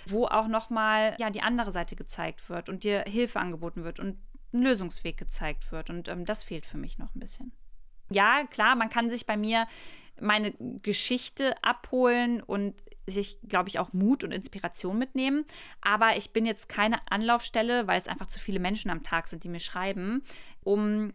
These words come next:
Einzelschicksale so unter meine Fittiche zu nehmen und denen zu helfen. Das würde ich mir auch niemals zumuten wollen, weil mir da auch einfach die Erfahrung und die Kompetenz fehlt. Also da gibt es Leute, die sind dafür ausgebildet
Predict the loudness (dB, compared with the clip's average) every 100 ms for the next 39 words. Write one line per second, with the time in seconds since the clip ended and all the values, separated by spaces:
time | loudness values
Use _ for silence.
0 | 0 0 2 2 0 0 -4 -4 -4 0
1 | 2 2 2 2 0 -4 -10 -8 -4 -2
2 | -2 -2 -2 -4 -4 -4 -4 -2 -2 0
3 | -2 -4 -6 -6 -2 -2 -2 -4 -2 -2
4 | 0 2 2 0 2 2 2 -2 -8 -6
5 | 0 0 0 0 2 2 2 0 2 0
6 | 0 0 0 -2 -8 -6 -6 -4 -4 2
7 | 6 6 6 0 -2 -4 -6 -6 -6 -6
8 | -4 -4 -6 -8 -8 -6 -4 -4 -4 -8
9 | -2 -2 0 -4 -4 -4 -4 -2 0 0
10 | -2 -2 0 2 0